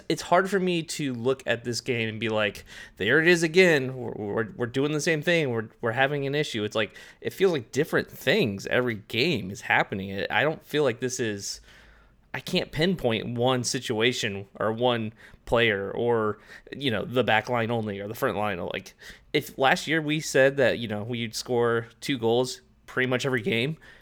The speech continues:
we would take that and run, because that wasn't what we were seeing. We, we didn't need to score a lot of goals,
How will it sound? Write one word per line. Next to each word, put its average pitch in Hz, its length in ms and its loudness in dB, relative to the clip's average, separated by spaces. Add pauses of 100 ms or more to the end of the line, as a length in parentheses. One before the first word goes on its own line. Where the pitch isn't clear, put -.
(220)
we 135 140 2
would 180 260 2
take 147 300 -2
that 147 340 8
and 104 220 -4
run, 135 320 -2 (180)
because 139 480 2
that 139 200 6
wasn't 170 520 -2
what 160 160 2
we 185 140 2
were 180 100 4
seeing. 127 420 0
We, 117 120 -6
we 135 160 -6
didn't 180 220 6
need 185 160 0
to 202 60 2
score - 220 -4
a 98 60 -4
lot 101 160 -6
of 95 80 -10
goals, - 360 -8